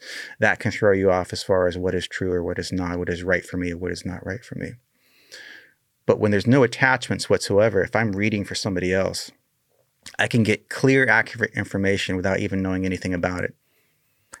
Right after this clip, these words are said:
They can hand me a piece of paper with a question and I can just hold it.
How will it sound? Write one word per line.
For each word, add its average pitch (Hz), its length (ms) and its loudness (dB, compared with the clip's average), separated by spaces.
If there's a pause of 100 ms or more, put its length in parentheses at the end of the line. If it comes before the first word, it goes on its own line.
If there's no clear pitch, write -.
They 110 80 2
can 107 100 -2
hand 120 160 6
me 120 80 6
a 104 40 2
piece - 220 2
of - 120 -4
paper 107 320 0
with 87 100 -2
a 90 60 0
question - 440 -2
and 85 80 -4
I 87 60 -2
can 95 140 -4
just 101 180 -2
hold 127 260 2
it. 95 220 0